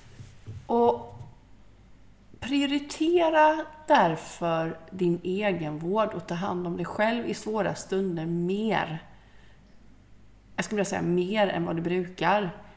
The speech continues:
för då behöver du det som allra mest. Och gör det genom att sätta dagliga rutiner så att du varje dag går upp på morgonen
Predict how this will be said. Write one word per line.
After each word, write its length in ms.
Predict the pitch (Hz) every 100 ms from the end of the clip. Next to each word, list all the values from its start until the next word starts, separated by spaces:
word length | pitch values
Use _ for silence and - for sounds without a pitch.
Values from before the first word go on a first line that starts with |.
| - -
för 60 |
då 180 | 202 185
behöver 540 | 180 208 226 156 156
du 120 | 156 170
det 180 | 202 - - - - - - - - - - -
som 220 | - 190
allra 300 | 196 190 175
mest. 680 | 202 247 - - - - - - - - - - - - - - - - - - -
Och 400 | - 233 233 - -
gör 400 | 226 285 302 277
det 100 | 214
genom 360 | 196 180 170
att 140 | 170 165
sätta 640 | 202 196 - - 160 160 - - - - - - - - - - -
dagliga 880 | 180 214 214 214 175 165 165 170 165
rutiner 960 | 175 - 233 185 175 196 240 196 170 - - - - - - - - - - -
så 180 | - 196
att 160 | 196
du 60 | 196
varje 520 | 180 190 220 190 175
dag 580 | 175 180 165 165 165 175 -
går 120 | 185 -
upp 260 | 269 - -
på 60 |
morgonen 640 | 233 226 190 160 156 196